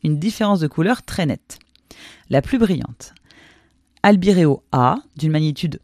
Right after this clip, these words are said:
trois, c'est-à-dire très brillant, tire sur le jaune.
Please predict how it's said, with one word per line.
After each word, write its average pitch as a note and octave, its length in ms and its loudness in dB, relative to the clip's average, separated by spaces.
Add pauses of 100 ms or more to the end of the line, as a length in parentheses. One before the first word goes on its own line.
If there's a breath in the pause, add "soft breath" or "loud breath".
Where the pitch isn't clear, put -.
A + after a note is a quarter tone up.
trois, - 320 -2 (260)
c'est-à-dire A2+ 440 -8
très - 180 -12
brillant, B2 360 -4 (360)
tire - 220 -6
sur A#3+ 180 -4
le F#3 80 0
jaune. A#2 260 -6